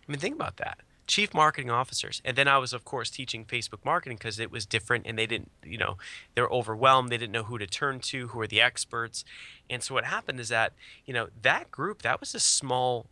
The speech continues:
group. You know, when you're advertising to a small group, I mean, I was only spending, you know, ten to twenty bucks a day,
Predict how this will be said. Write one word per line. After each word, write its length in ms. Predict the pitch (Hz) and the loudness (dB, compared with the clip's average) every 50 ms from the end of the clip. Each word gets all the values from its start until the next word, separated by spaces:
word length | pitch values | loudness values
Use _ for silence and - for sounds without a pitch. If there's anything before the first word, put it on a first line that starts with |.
| _ _ _ _ _ | _ _ _ _ _
group. 440 | - 117 120 156 180 - - - - - - - - - - _ | -10 -4 0 0 0 0 -2 -10 -18 -20 -20 -20 -20 -20 -10 _
You 80 | 127 123 | -2 -2
know, 80 | 120 | 0
when 140 | 117 117 117 | 0 2 4
you're 80 | 123 135 | 4 4
advertising 420 | 170 220 262 - 151 131 123 123 | 4 2 0 -4 -4 -4 -4 -4
to 80 | 113 123 | -4 -4
a 40 | 113 | -4
small 260 | - - 127 120 113 | -2 0 0 -2 -2
group, 180 | 110 117 - | -2 -6 -6
I 80 | 117 107 | -6 -4
mean, 160 | 107 113 110 | -2 0 0
I 100 | 120 151 | 2 0
was 140 | 196 208 139 | 0 0 -2
only 300 | 117 110 143 143 127 107 | -2 -2 -2 -2 -2 0
spending, 560 | - - - - 123 143 139 123 104 104 98 - - - - - - | 0 0 2 2 2 2 0 -2 -4 -6 -8 -10 -12 -16 -18 -12 -6
you 80 | 123 | -4
know, 120 | 113 110 104 | -2 -2 -2
ten 260 | 110 - - 139 143 | -2 0 0 0 0
to 80 | 139 135 | -2 -6
twenty 300 | - - 139 131 127 117 | -6 -4 -4 -4 -2 0
bucks 320 | 110 120 117 - - - | 0 0 0 0 -2 -6
a 60 | 98 | -4
day, 420 | 92 104 113 120 101 90 - - | 0 2 2 2 2 2 -2 -8